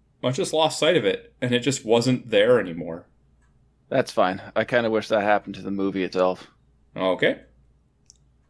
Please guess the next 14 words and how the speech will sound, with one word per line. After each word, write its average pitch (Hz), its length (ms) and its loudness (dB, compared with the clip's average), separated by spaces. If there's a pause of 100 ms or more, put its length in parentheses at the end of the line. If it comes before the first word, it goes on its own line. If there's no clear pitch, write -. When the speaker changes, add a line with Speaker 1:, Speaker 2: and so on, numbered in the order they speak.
(1300)
Speaker 2:
Together, 196 520 4 (160)
they 135 160 2
discover 127 420 2
a 117 60 2
burial 127 360 2
tomb 120 260 -4
of 101 60 -8
the 104 60 -12
king 127 300 -2
who 113 120 -2
originally 113 500 0
built 101 220 0
the 101 60 -8
castle. - 440 -8